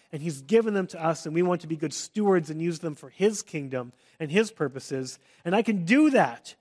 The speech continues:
with those things. But then my children, I'm a little more protective of them. Those aren't God's, they're, they're mine. Are we willing to have this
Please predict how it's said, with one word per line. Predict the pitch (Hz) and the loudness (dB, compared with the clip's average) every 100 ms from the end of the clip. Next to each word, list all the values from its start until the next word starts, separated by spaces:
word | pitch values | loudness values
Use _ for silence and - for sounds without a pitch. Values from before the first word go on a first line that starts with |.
| _ - | _ -4
with | 175 | -2
those | 170 180 170 | 2 0 -2
things. | - 160 127 117 - | -4 -4 -4 -12 -6
But | 180 | 0
then | 190 202 185 _ _ - | 2 2 -2 _ _ 0
my | 160 | 0
children, | - - 294 277 147 120 156 _ _ _ _ _ _ _ _ | 0 0 0 0 -2 -4 -10 _ _ _ _ _ _ _ _
I'm | 139 | -10
a | 180 | -6
little | 180 170 | -4 -4
more | 160 | -4
protective | 147 - 208 151 120 | -6 -6 -6 -8 -14
of | 110 | -8
them. | 123 156 - _ _ _ _ _ _ _ _ 175 | -8 -8 -12 _ _ _ _ _ _ _ _ -14
Those | 190 214 | -12 -12
aren't | 131 | -14
God's, | 123 123 135 | -14 -16 -16
they're, | - 175 | -18 -16
they're | 135 170 | -14 -14
mine. | 117 147 208 - _ _ _ _ _ _ _ _ _ _ _ _ _ _ _ _ _ _ _ - | -12 -14 -14 -18 _ _ _ _ _ _ _ _ _ _ _ _ _ _ _ _ _ _ _ -8
Are | 175 | -2
we | 190 202 | 0 -2
willing | 151 180 240 240 208 | 0 0 0 -2 -6
to | 175 | -12
have | - 170 170 147 | -6 -4 -4 -6
this | 139 - | -12 -14